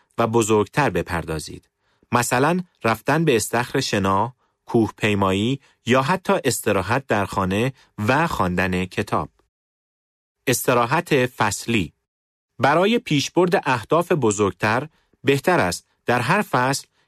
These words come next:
یک هفته کامل را به استراحت و تفریح بپردازیم. در این فرصت می توانیم به مسافرت‌های بزرگتر برویم یا از مکان‌های مختلف و موزه‌ها دیدن کنیم.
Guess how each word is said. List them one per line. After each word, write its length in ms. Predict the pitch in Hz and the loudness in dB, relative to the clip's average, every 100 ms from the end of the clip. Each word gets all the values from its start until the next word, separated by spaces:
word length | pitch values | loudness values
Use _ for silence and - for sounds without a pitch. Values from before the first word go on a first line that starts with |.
| - | 0
یک 220 | 160 170 | 2 2
هفته 360 | 165 117 - 139 | 0 -2 0 0
کامل 320 | - 107 131 | 2 0 0
را 280 | 147 127 123 _ _ - | 2 0 0 _ _ 0
به 120 | 117 | 0
استراحت 600 | 104 117 104 95 127 - | 0 0 0 0 -2 0
و 140 | 143 143 | -2 -2
تفریح 460 | - 98 139 101 - | -4 -4 -4 -4 -6
بپردازیم. 680 | 80 80 78 80 - - _ _ _ _ _ _ _ _ _ _ | -8 -8 -8 -12 -14 -20 _ _ _ _ _ _ _ _ _ _
در 120 | 113 | 2
این 140 | 127 180 | 2 0
فرصت 480 | 127 95 110 110 - _ _ | 0 0 0 -4 -4 _ _
می 120 | 160 | -2
توانیم 480 | 180 135 90 85 80 - _ - | 0 0 0 -2 -6 -10 _ -2
به 80 | 120 | 0
مسافرت‌های 920 | 120 - 123 - 120 113 - 143 170 | 2 0 0 0 0 0 0 0 2
بزرگتر 560 | 127 104 98 - 139 | 0 0 0 0 0
برویم 480 | 165 160 139 131 131 - _ - | 2 0 0 -2 -2 -6 _ -2
یا 160 | 131 165 | 2 2
از 200 | 151 123 | 2 0
مکان‌های 520 | 110 113 92 131 165 | -2 -2 0 0 2
مختلف 600 | 120 - 98 98 120 - _ _ 110 | 0 -2 -2 0 0 -4 _ _ -2
و 200 | 123 160 | 0 2
موزه‌ها 500 | 139 147 98 113 120 | 2 2 0 0 -2
دیدن 360 | 82 78 80 | -4 -8 -8
کنیم. 340 | 78 71 - | -10 -14 -16